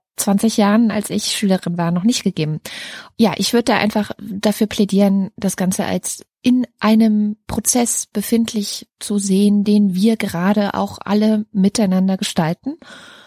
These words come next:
und nicht aufgeben. <laughs> So, es ist nicht je mehr Freiheit, desto mehr Geschlechterrollen, sondern nee, man kann auch hier beides haben,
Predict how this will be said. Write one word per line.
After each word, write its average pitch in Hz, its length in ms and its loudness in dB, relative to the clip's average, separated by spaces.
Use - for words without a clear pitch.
und 220 400 2
nicht 233 240 2
aufgeben. 180 520 -4
<laughs> - 40 -8
So, 196 80 2
es 226 240 2
ist 208 560 -4
nicht 220 260 -2
je 220 300 0
mehr 214 180 4
Freiheit, 233 540 0
desto 220 280 -4
mehr 208 200 -2
Geschlechterrollen, 226 500 -2
sondern 214 320 4
nee, 277 140 4
man 214 160 4
kann 226 220 0
auch 247 260 0
hier 294 240 0
beides 165 400 -4
haben, 208 560 -4